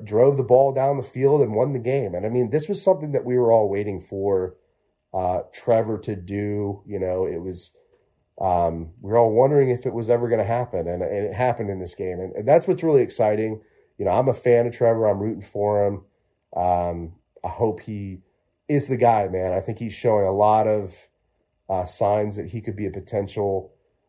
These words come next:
franchise quarterback for the Jaguars, and definitely did it in this game and was a leader and drove this team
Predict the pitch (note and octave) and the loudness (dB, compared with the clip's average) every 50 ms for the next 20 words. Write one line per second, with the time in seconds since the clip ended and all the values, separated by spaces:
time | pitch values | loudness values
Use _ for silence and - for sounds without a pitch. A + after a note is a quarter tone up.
0 | _ _ _ - A2+ A2+ G#2+ A2 A#2 G#2 G#2 G2 - - A2+ G#2 G2+ F#2+ G2+ G2 | _ _ _ -2 -2 -2 0 0 0 0 0 0 -2 -4 -4 -4 -2 -2 -2 -2
1 | G2 F#2+ - G#2 F#2+ F#2 F#2+ G#2+ G2+ G2 F#2+ F#2+ G2 G2 G2 G2+ G2 G2 F#2+ F#2+ | -2 -4 -6 -12 -16 -10 -4 -2 0 0 0 -2 -2 -4 -2 -2 -2 -2 -4 -4
2 | F#2 - - _ G2+ G2 F#2 F#2 F2+ F2+ F2+ F2 - A2+ G#2+ G#2 - A2 G#2 G2 | -8 -10 -14 _ -8 -6 -6 -6 -6 -8 -10 -4 0 0 0 0 0 -4 -6 -6
3 | F#2+ F2+ F#2+ G#2 G2+ G2+ G2 - - G#2 G2 G2 G2 F#2 F#2 - - G2 F#2+ F#2+ | -6 -4 -4 -2 -2 -2 -2 -4 -6 -8 -6 -6 -6 -8 -8 -10 -10 -8 -6 -4
4 | F#2+ F#2+ F#2 F#2 F2+ - _ _ _ _ _ _ _ _ G#2+ G2 F#2 F#2 F#2 F#2 | -4 -4 -6 -6 -10 -14 _ _ _ _ _ _ _ _ -4 -4 -2 -4 -2 -2
5 | G#2 G#2 G#2 F#2+ F2+ G2+ G#2 G#2+ G2 G2+ G2+ G2+ G2+ F#2+ - - - F#2 F2+ F2+ | -2 -2 -2 -4 -6 -6 -6 -4 0 2 2 2 2 0 -2 -4 -4 -4 -2 -2
6 | F2+ F2+ F2+ F2+ F2 E2 - F#2+ F#2+ G2 G2 F#2+ F2+ F2+ F#2 F#2+ F#2 - - - | -4 -4 -6 -8 -10 -8 -2 0 0 2 0 -2 -4 -6 -8 -8 -8 -10 -12 -12
7 | - G2 F#2 F2+ F2+ F2+ F2+ F2 | -10 -8 -8 -8 -8 -10 -12 -14